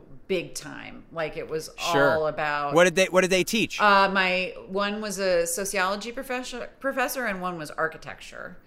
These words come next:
Speaker 1: Um,
Speaker 2: Wow, really cool.
Speaker 1: Yeah, and my, my one, oh, Project Almanac. See, I did look it up. Project Almanac.
Speaker 2: She did.
Speaker 1: Not Paranormal Two. <laughs> Um, anyway,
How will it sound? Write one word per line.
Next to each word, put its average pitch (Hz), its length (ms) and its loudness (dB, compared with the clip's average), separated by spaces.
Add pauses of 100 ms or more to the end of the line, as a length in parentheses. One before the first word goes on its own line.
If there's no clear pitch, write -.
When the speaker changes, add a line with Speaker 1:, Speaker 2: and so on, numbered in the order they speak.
(460)
Speaker 1:
Um, 185 200 0
Speaker 2:
Wow, 170 240 6 (220)
really 120 240 -6
cool. 185 140 -6
Speaker 1:
Yeah, 147 340 2 (160)
and 196 180 0
my, 208 300 2 (100)
my 196 380 2
one, 214 460 -4 (120)
oh, 185 80 -2
Project 233 420 -2
Almanac. 214 460 -4
See, 185 160 -4
I 175 60 0
did 175 180 -6
look 156 140 -8
it 139 60 -4
up. - 180 -8
Project 311 340 6
Almanac. 302 560 4
Speaker 2:
She 247 140 0
did. 339 160 2
Speaker 1:
Not 415 280 6
Paranormal 381 640 10
Two. 285 460 12
<laughs> - 60 -16 (1400)
Um, 269 220 6 (120)
anyway, 302 300 10